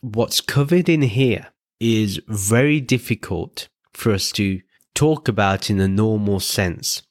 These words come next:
You could say that these teachings are only for a select few, and only a select few can understand the purity of what is said here. If we look at the Shanti Mantra, it ends with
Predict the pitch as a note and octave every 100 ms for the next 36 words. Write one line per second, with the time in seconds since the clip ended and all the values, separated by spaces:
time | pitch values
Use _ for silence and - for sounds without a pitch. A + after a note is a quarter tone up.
0 | _ B2 C3+ - F#3+ - - B2 A#2 G#2+
1 | G#2+ G2 A#2 B2 B2 D#3 F3 - - E3
2 | C#3 - G2+ F2 F2 - _ _ - A#2+
3 | A2+ - C3 C#3 C3+ C3+ B2 A2+ G2+ -
4 | G#2 G2+ - - - A2 F2+ D2+ _ _
5 | - B2+ A2+ D#3 F3 D#3+ - - B2+ E3
6 | - - D3 C#3+ B2+ A#2 - C3 B2+ -
7 | - A#2 G#2 G2 F#2+ - - D3+ E3 C#3+
8 | - G2 D#2 D2+ _ _ - G#2+ G2 F#2+
9 | - _ _ - F2+ G2+ F#2 - F#2+ -
10 | - G#2 - - C#3 E3+ E3+ D3 C#3 C#3
11 | B2 A#2 A2+ G#2+ B2 A#2 A2 A#2 A#2 A#2
12 | C#3 B2 G#2 - A2+ A#2 G#2+ G#2 F#2